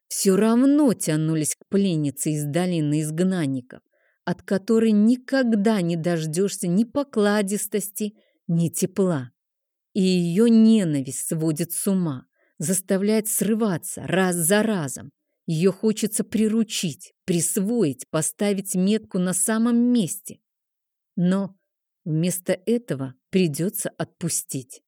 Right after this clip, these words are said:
Потому что так будет правильно. Так будет выгодно, в первую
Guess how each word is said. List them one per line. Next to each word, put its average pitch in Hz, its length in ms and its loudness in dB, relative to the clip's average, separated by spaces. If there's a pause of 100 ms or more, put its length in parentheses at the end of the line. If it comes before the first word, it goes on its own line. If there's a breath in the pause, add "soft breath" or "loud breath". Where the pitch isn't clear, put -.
(760)
Потому 156 460 -2
что - 240 -4
так 277 320 -4 (100)
будет 151 460 -6
правильно. 131 720 -2 (540)
Так 160 300 0
будет 165 440 -2
выгодно, 160 800 -2
в - 120 -20
первую 165 400 0